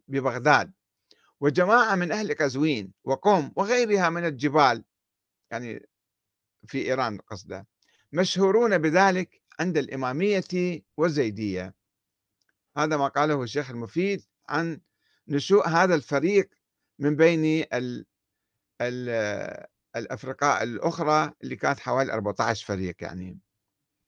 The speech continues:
في الحلقة القادمة سوف نتحدث كيف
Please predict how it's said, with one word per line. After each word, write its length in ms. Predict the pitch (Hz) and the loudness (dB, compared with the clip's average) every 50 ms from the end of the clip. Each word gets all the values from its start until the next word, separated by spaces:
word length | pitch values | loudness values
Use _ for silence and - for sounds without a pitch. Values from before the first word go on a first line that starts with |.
| _ _ _ _ _ _ _ | _ _ _ _ _ _ _
في 80 | - 151 | -2 -2
الحلقة 400 | 147 147 180 240 247 240 - 185 | -2 0 0 2 2 4 2 2
القادمة 520 | 175 - - 156 147 120 123 117 120 127 | 2 2 4 4 4 4 2 0 -2 -2
سوف 260 | 143 - 156 139 127 | -2 -2 -2 -2 0
نتحدث 720 | 143 143 143 - 151 - 170 202 196 165 160 170 180 175 - _ _ _ _ _ _ _ _ _ _ _ _ _ _ _ | 0 0 0 -2 -2 0 2 2 2 6 4 4 4 4 -2 _ _ _ _ _ _ _ _ _ _ _ _ _ _ _
كيف 400 | - 202 220 254 262 220 - 185 | 4 8 8 8 8 6 2 4